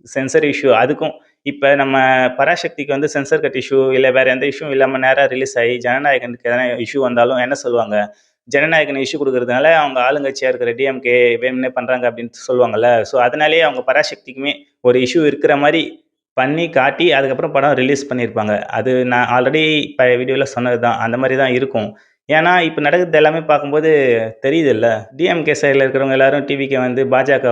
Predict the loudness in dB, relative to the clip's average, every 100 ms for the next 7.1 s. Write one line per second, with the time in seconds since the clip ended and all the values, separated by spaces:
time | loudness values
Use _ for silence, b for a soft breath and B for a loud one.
0 | 0 -2 -8 -6 -4 -2 -2 -2 -2 -2
1 | -2 0 0 0 0 0 0 0 0 -2
2 | -2 0 0 0 0 0 2 2 2 0
3 | -2 0 0 2 2 2 0 0 0 -2
4 | -2 -2 -2 -2 -4 -6 -6 -6 -4 -6
5 | -8 -6 -4 -4 -2 -2 0 2 2 2
6 | 2 2 2 2 0 -2 -2 -2 -2 -2